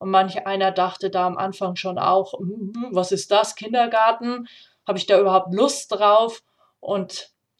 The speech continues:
in der Besprechung gab's sehr viel Tränen, Tränen des Berührtseins, einmal weil einem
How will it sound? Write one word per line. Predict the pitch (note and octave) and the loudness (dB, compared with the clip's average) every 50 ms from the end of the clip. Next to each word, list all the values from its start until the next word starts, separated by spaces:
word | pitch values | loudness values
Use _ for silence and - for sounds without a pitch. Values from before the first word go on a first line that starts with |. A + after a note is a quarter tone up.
| _ - _ _ _ _ _ _ _ _ _ _ _ - | _ -20 _ _ _ _ _ _ _ _ _ _ _ -10
in | G3 G3 | -4 -2
der | F#3+ F#3 | 0 0
Besprechung | F3+ F#3 F#3 - - - G3 G3+ G#3 G3+ - G#3 F#3 F3+ | 0 -2 -6 -6 -6 -4 -2 -2 -2 -2 -2 -4 -4 -2
gab's | - F#3 F#3 F#3 - | 0 0 0 -2 -2
sehr | - G3 F3+ | -2 -2 -2
viel | F3+ F3+ - F#3 F#3 F3+ | -2 0 -2 -2 -2 -2
Tränen, | - - - F#3 F3+ F#3+ G#3+ A3+ A3+ A3+ G#3+ G#3+ G#3 G#3 G3+ - - - _ _ _ _ _ | -4 -8 -4 0 0 2 2 2 2 2 2 0 0 -2 -8 -12 -18 -20 _ _ _ _ _
Tränen | - - - G3 G3 G3 G3 G3 G3 G3 G3 F#3+ G3 G3 - _ _ _ _ _ - | -12 -4 0 0 2 2 2 2 0 0 0 -4 -6 -8 -12 _ _ _ _ _ -2
des | - G3 - - - - _ - | 0 0 0 0 -4 -12 _ 0
Berührtseins, | F3 G3 F3+ F3 F#3 G3+ A#3+ C4+ C4+ - - A3+ G#3+ G#3+ G#3+ G#3 G#3 G#3 - - | 2 2 2 2 2 4 4 4 2 2 0 0 2 2 2 0 0 -4 -10 -10
einmal | - - G3 G#3 G#3 G#3 G3+ G3+ G3 G3 G3 G3+ _ _ _ _ _ _ _ _ _ | -6 -4 -2 0 2 2 4 4 4 2 2 -2 _ _ _ _ _ _ _ _ _
weil | - F#3+ G3 G3+ | 0 2 2 4
einem | - - F#3+ G3 G3 G3+ G3 F#3 F3 | 4 4 2 2 2 0 -2 -6 -8